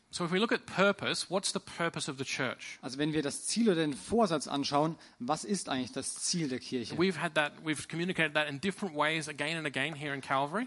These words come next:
Speaker 2: Wir haben das schon immer wieder hier gesagt in der Calvary Chapel.
Speaker 1: For many years we had up in out.
Speaker 2: Für vi-, für viele Jahre hatten wir dieses, ähm, up in out.
Speaker 1: Who remembers up in out?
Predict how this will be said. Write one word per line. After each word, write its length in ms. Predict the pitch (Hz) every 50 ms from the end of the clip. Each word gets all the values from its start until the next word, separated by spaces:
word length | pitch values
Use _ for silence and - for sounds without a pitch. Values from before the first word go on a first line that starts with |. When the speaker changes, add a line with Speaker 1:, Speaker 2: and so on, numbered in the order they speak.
| - -
Speaker 2:
Wir 180 | 151 147 147
haben 160 | 143 147 151
das 160 | 147 151 139 -
schon 320 | 170 156 156 160 160 175 - -
immer 260 | 196 196 202 185 165
wieder 300 | 180 202 196 214 208 208
hier 320 | - 175 - 190 202 180
gesagt 380 | 156 156 123 143 180 202 - -
in 100 | 180 175
der 80 | 180
Calvary 300 | - 165 175 180 180 202
Chapel. 340 | 185 - 190 185 220 247 254 - - -
Speaker 1:
For 100 | - 151
many 220 | 143 147 160 180 190
years 320 | 180 165 165 160 143 -
we 100 | 151 135
had 280 | 143 143 139 127 120 - - _ _ _ _ _ _ _ -
up 240 | - 160 165 - - - -
in 180 | 156 147 143 - -
out. 340 | 127 131 - 226 - - - - _ _ - _ _ -
Speaker 2:
Für 100 | - 135
vi-, 220 | - - - - - -
für 180 | - - 156 143
viele 320 | - - 180 208 208 196
Jahre 360 | 175 160 147 151 170 180 170 160
hatten 180 | - 170 156
wir 100 | 147 147
dieses, 520 | 143 156 151 135 143 139 - - - - - -
ähm, 400 | 143 139 139 135 139 139 135 - - - - - - _ _ -
up 200 | 247 - - - -
in 160 | - 220 151
out. 360 | - 139 147 175 208 220 196
Speaker 1:
Who 60 | 220 220
remembers 440 | 208 180 170 180 180 170 151 135
up 240 | - 147 165 156 - 160
in 140 | 143 139
out? 360 | 135 127 127 117 107 - -